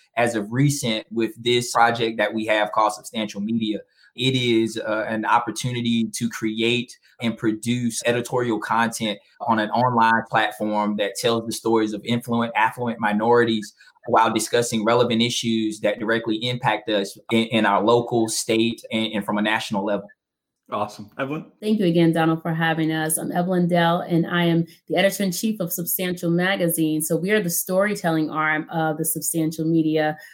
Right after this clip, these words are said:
Speaker 3: uh, conglomeration. And as Greg mentioned, you know, we tell the stories of influential minorities. And, you know, we, we have a lot of great supporters, of course, starting in Eastern North Carolina, Greg and I both being Pirates, and,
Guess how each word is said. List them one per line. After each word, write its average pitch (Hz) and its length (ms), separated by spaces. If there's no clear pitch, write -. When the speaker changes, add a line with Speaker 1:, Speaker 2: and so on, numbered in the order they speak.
Speaker 3:
uh, 156 240
conglomeration. 156 960
And 165 380
as 175 160
Greg 208 220
mentioned, 202 400
you 190 60
know, 165 80
we 165 120
tell 170 180
the 175 60
stories 185 420
of 165 120
influential 165 500
minorities. 175 920
And, 156 360
you 269 120
know, 202 100
we, 214 300
we 214 80
have 190 240
a 165 60
lot 180 420
of 185 200
great 170 320
supporters, 165 720
of - 160
course, 160 180
starting 151 300
in 151 120
Eastern 147 280
North 147 240
Carolina, 165 580
Greg 165 200
and 160 100
I 156 80
both 160 300
being 160 340
Pirates, 156 720
and, 165 380